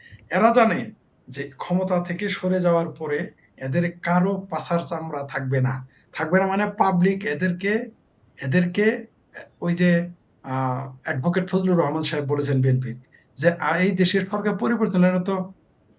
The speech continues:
বাপ মায়ের মুখ দেখতে পারবে না। বাপ মায়ের মুখ দেখা তো দূরের কথা, এরা নিজের মুখই এরা নিজেরা দেখতে পারবে কিনা আমার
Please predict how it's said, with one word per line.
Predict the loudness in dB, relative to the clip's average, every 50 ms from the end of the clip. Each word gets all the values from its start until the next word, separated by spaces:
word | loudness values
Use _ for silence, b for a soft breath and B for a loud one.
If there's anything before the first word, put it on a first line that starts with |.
| _ _ _ _ _ _ _ _ _ _ _ _ _ _ -2
বাপ | 4 4 4 4 4
মায়ের | 2 2 2 2
মুখ | 0 -4 0 0
দেখতে | 0 0 0 0
পারবে | -2 -2 -2 -6 -8 -12
না। | -16 -16 -20 _ _ _ _ _ _ b b b b b b -2 0
বাপ | 0 2 2
মায়ের | 2 0 2 2
মুখ | 0 0 0
দেখা | 0 0 2 2
তো | 0 0
দূরের | 0 2 2 2 2
কথা, | 2 0 0 0 0 2
এরা | 4 4
নিজের | 6 6 6 6 6 6
মুখই | 6 4 4 6 8 8
এরা | 8 8
নিজেরা | 6 4 2 2 2 2
দেখতে | 2 0 0 2
পারবে | 2 2 0 0 -2 -4
কিনা | -4 -2 -4 -4 -6 -10 -14 _ _ _ _ _ _ -6
আমার | 2 6 6 6